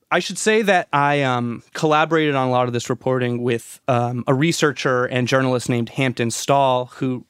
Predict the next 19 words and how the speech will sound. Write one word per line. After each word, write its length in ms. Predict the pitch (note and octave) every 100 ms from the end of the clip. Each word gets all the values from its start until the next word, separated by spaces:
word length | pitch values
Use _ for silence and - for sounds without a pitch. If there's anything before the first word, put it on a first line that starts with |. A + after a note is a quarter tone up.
| -
writes 240 | C3 A#2+
a 40 | A#2+
blog 320 | A#2+ A#2+ A#2+
called 280 | C3 A#2 A#2+
Militia 360 | B2 C#3 D3+
Watch 360 | B2+ A#2+ A2+ C3
and 100 | A#2+
is 140 | A2+
really, 680 | B2+ C3 B2+ A#2+ A2 A2+ _ _ _
you 140 | C#3 A#2+
know, 100 | A2+
one 240 | B2+ B2+
of 80 | A2+
the 80 | A#2
country's 400 | B2+ B2 B2 A#2
foremost 500 | C#3 A#2+ A#2+ A2 -
experts 420 | B2 - A#2 A2
on 160 | A#2 A2+
this. 300 | A2+ -